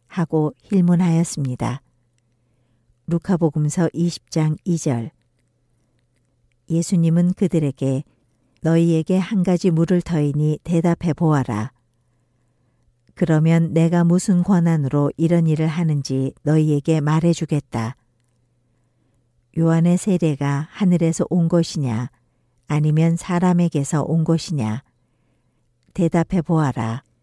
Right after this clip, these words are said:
하고 반문하셨습니다. 마르코복음서 십일 장 이십구 절에서 삼십 절. 예상하지 못한 반문을 받은 예수님의 적들은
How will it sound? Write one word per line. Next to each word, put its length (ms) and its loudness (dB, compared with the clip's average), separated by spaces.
하고 400 -2
반문하셨습니다. 1300 -2
마르코복음서 960 0
십일 380 -4
장 400 -2
이십구 480 -2
절에서 520 -2
삼십 460 -4
절. 280 -6
예상하지 640 0
못한 440 0
반문을 520 2
받은 560 -4
예수님의 580 0
적들은 640 -4